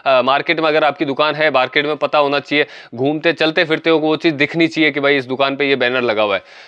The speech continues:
तो वो, ये ट्रिक अपना के देख लेना एक बार, इसका रिजल्ट आपको दिखेगा हाथों हाथ। अब प-, अ, पाँच सौ में चार साड़ी आप दे रहे हो, आपको लगेगा कि यार, मैंने तो एक साड़ी पे कितना कमाया, पच्चीस। तो ये सोच अपने दिमाग से निकालनी पड़ेगी।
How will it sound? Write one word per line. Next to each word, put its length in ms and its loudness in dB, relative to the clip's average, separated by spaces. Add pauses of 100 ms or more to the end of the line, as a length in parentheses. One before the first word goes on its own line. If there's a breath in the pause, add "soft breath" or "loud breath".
(100)
तो 80 0
वो, 340 2 (260 loud breath)
ये 400 2
ट्रिक 300 -2
अपना 400 -2
के 120 2
देख 180 2
लेना 200 2
एक 140 2
बार, 140 2
इसका 200 -2
रिजल्ट 280 0
आपको 240 0
दिखेगा 340 0
हाथों 260 2
हाथ। 80 4 (260 loud breath)
अब 280 -4
प-, 40 4
अ, 420 2
पाँच 320 2
सौ 120 0
में 100 2
चार 260 2
साड़ी 240 2
आप 140 2
दे 160 2
रहे 100 4
हो, 60 6
आपको 220 0
लगेगा 360 2
कि 80 0
यार, 160 0
मैंने 180 -6
तो 240 -4 (240 loud breath)
एक 160 -2
साड़ी 260 0
पे 100 -2
कितना 280 -4
कमाया, 260 0
पच्चीस। 460 -4 (220 soft breath)
तो 80 0
ये 220 0
सोच 360 2
अपने 220 2
दिमाग 240 2
से 140 -2
निकालनी 380 0
पड़ेगी। 360 -2